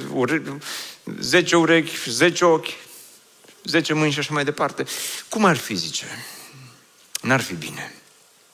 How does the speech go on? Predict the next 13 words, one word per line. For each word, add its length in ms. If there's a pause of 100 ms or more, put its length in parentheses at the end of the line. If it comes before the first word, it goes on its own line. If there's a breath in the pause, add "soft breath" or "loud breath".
(1200 loud breath)
Dumnezeu, 520
zice, 280
este 160
suveran 480
în 140
modul 340
în 120
care 160
a 40
făcut 280
împărțeala 800
darurilor 800 (320)
spirituale. 760